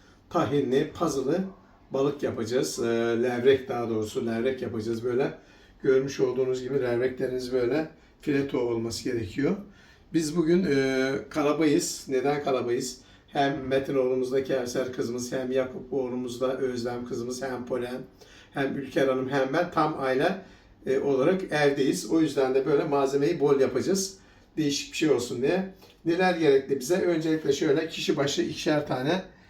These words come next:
e, levrek, e, fileto var arkadaşlar. Burada yaklaşık on iki tane filetomuz var.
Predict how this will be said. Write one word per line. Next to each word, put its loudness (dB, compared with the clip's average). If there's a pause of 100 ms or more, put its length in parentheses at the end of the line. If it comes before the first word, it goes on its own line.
(160)
e, -2
levrek, 4
e, 0
fileto 2 (560)
var -2
arkadaşlar. -2
Burada 2
yaklaşık 0
on 0
iki -6
tane -4
filetomuz -6
var. -2